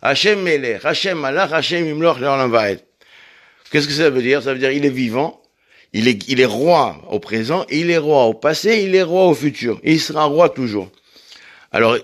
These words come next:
Melech, c'est que valeur numérique quatre-vingt-dix. Alors, même tsa-,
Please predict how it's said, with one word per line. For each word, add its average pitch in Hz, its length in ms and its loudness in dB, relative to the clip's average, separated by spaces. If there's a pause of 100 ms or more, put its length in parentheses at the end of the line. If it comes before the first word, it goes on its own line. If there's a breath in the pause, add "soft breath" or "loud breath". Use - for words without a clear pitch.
Melech, 196 580 2
c'est 175 200 -10
que 185 100 -6
valeur 190 260 0
numérique 190 280 -8
quatre-vingt-dix. 180 760 -6
Alors, 147 320 0
même 175 460 2
tsa-, 127 320 0